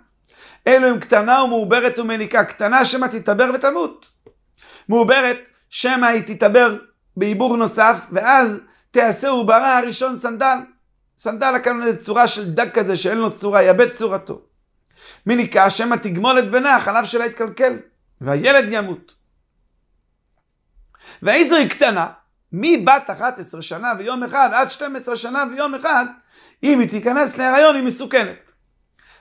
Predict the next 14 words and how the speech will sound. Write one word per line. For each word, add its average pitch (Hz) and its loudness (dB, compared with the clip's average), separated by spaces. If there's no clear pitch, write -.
פחות 269 2
מכאן 247 -2
היא 208 -6
בוודאי 185 0
לא 185 -2
תיכנס 156 -8
להיריון, 165 -4
ויתר 269 2
על 226 4
כן, 269 -2
אין 240 -2
סכנה, 214 0
משמשת 240 -2
כדרכה 190 2